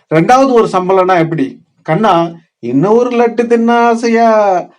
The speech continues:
அப்படியா தானே இருக்கு. இந்த படத்துடைய வெற்றி இமாலய வெற்றி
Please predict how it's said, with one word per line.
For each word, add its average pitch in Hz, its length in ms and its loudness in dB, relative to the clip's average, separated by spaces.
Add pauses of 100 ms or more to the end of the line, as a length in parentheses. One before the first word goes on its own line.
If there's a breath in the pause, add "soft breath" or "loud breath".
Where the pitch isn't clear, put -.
(140 soft breath)
அப்படியா 156 360 0
தானே 185 240 0
இருக்கு. 170 220 0
இந்த 170 260 -4
படத்துடைய 220 420 -2
வெற்றி 139 540 -6
இமாலய 208 480 -2
வெற்றி 139 400 -6